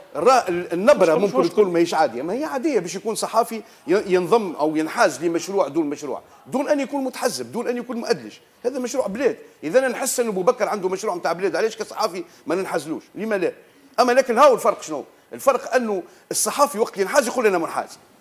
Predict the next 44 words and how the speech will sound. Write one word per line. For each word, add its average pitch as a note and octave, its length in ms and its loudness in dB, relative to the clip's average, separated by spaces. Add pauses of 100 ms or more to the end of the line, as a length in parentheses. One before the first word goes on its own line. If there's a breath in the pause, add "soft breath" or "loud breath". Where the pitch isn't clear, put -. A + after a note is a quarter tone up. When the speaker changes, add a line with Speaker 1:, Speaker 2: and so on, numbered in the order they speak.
(120)
Speaker 1:
مش G#3 140 -4
يلعبها F#3+ 280 4
كحلة - 280 -4
حمراء A#3 380 0 (200 loud breath)
ويلعب F#3 340 4
ساق A3 240 0
لهنا F#3 220 0
وساق F3 260 -4
لهنا، E3+ 280 0
هذا F#3 160 0
اللي F3 100 2
قاعدين D#3+ 340 -4 (200 loud breath)
نشوفوا D3+ 260 -8
فيه E3+ 160 -6
أغلب. B2+ 200 -4
على - 80 -2
كل G3+ 100 -4
حال G#3 160 -4
مش G3 120 -10
وقت F#3+ 220 -8
نقاش D3 280 -4
هذا. A2 180 -6 (420 loud breath)
أنا B3 140 0
نقول C4 300 -6 (400)
في - 100 -14
الأمن E3+ 340 -4
مثلًا، A2+ 260 -14 (260)
مو F3 240 -6
الحكم F#3 580 -8
راهو G#3 140 -4
أد-، F3 280 -6
أدوات G#3 420 -2
يا B2+ 220 -4
أبو A2+ 120 -10
بكر. B2+ 220 -8 (380 soft breath)
في - 140 -8
الأمن G3 320 -2
حط - 340 -8
رجالات G3+ 480 -2
الأمن A#3 360 -2
اللي F3+ 120 -4
يحب E3 220 -6
عليهم A3 260 -2
هو، B3+ 220 -2